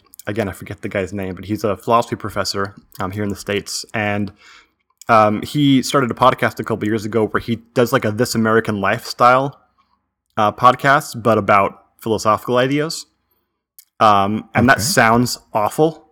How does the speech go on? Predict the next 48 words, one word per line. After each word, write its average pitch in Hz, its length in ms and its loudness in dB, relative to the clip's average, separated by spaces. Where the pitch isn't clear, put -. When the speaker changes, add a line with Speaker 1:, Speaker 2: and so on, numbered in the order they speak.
Speaker 1:
because 104 460 -2
that - 200 -2
sounds 110 300 0
basically 110 320 -4
like 98 160 -6
what - 80 -14
The 98 80 -10
Stone 104 280 -6
does, 139 280 -6
<laughs> - 140 -14
or 120 120 6
when, 110 180 2
when 110 100 6
Speaker 2:
Mm. - 20 2
Speaker 1:
it's 98 100 -2
at 107 80 2
its - 120 -6
worst, 107 280 -4
you 135 40 -4
know? 139 160 -2
But, - 440 2
uh, 120 160 2
he 131 220 2
actually 131 300 4
does 104 380 -2
it 92 100 -8
really 104 260 0
well, 95 360 -6
I 123 80 -6
think. - 300 -8
And 117 160 2
it's 107 100 -2
especially 120 480 0
good, 110 200 0
I 107 100 2
think, 104 220 -6
for 110 120 -6
people 104 440 -6
who, 101 460 -4
um, 95 340 0
have 107 260 -4
trouble 110 440 0
with 101 200 -6
the 107 140 -2
more 104 200 -2
theoretical 107 600 -4
approach 143 500 -4
to, 135 360 -4